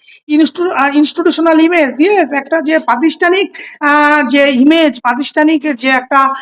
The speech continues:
ভাবমূর্তি, সেই ভাবমূর্তি যদি ইকুইপমেন্ট যদি বজায় থাকে, দীর্ঘদিন ভালো থাকে, তাহলে কি হয়? প্রাতিষ্ঠানিক ভাবমূর্তি ভালো থাকে।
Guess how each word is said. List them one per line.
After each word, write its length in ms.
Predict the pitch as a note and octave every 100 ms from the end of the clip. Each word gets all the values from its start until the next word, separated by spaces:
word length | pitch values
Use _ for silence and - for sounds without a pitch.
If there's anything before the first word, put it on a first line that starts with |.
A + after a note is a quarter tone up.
| - - -
ভাবমূর্তি, 640 | - C4 D4+ E4 - D4
সেই 180 | A3+ B3+
ভাবমূর্তি 460 | - A#3+ B3 C#4 C4
যদি 200 | C4+ A#3+
ইকুইপমেন্ট 400 | A#3+ B3+ A#3+ B3
যদি 180 | A#3+ A#3
বজায় 240 | F#3+ G#3+ A#3
থাকে, 200 | B3+ A#3+
দীর্ঘদিন 420 | A#3 A#3 B3 A#3
ভালো 180 | G#3+ A3
থাকে, 300 | C4 D4+ E4+
তাহলে 440 | - - D4+ D4
কি 80 | D4
হয়? 120 | C4+
প্রাতিষ্ঠানিক 500 | B3 A#3 A#3+ C4+ C4
ভাবমূর্তি 440 | B3 B3 C4 -
ভালো 200 | C4+ C#4
থাকে। 260 | C#4 C#4 D4+